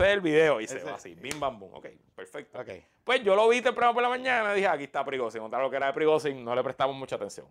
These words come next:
Speaker 1: nítido. Pero un par de horas más tarde, esto fue como a media hora de Yuri al aire en Radio Isla, sube un nuevo video
Speaker 2: ¿Ah, sí?
Speaker 1: al canal de Telegram de Wagner.
Speaker 2: Ven acá, y, vamos a hablar, no, claro, cabrón. Pregunta, pregunta aquí,
Speaker 1: Ajá.
Speaker 2: este, preguntativa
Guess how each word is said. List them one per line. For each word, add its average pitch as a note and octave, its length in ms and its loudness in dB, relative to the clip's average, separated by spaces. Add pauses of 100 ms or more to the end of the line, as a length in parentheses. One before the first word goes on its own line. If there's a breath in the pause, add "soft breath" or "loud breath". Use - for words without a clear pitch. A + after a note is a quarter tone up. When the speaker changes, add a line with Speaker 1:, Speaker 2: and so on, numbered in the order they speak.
(100)
Speaker 1:
nítido. C#2+ 300 -20 (760 soft breath)
Pero E2+ 160 -8
un - 40 -10
par E2 160 -8
de F2+ 60 -8
horas G2+ 160 -8
más A#2 160 -8
tarde, D3+ 180 -6
esto A2+ 160 -10
fue C#3+ 100 -16
como B2+ 240 -12
a E2+ 60 -12
media F2+ 300 -8
hora B2 120 -4
de A#2 120 -4
Yuri F#2 120 -10
al G#2+ 140 -2
aire A#2 200 -6
en A2+ 60 -16
Radio A#2 240 -10
Isla, F#2 300 -14 (1500)
sube F2 420 -16
un F2 120 -18
nuevo A2+ 280 -10
video C#2+ 440 -18 (100)
Speaker 2:
¿Ah, F2 80 -20
sí? F#2 140 -20 (180)
Speaker 1:
al D#2 180 -16
canal D2 240 -20
de D2 100 -20
Telegram D#2 380 -16
de F#2 80 -14
Wagner. G2 360 -12 (760 soft breath)
Speaker 2:
Ven G#3+ 160 -2
acá, C3 340 -8
y, - 100 -18 (220)
vamos - 280 -20
a A#3+ 60 -12
hablar, A3 200 -10
no, C3+ 100 -12
claro, G#2 220 -12
cabrón. G2+ 260 -12
Pregunta, C3 460 -10
pregunta C3+ 340 -12
aquí, E3 180 -14
Speaker 1:
Ajá. F#3+ 240 -8
Speaker 2:
este, C3 720 -12
preguntativa G2+ 600 -16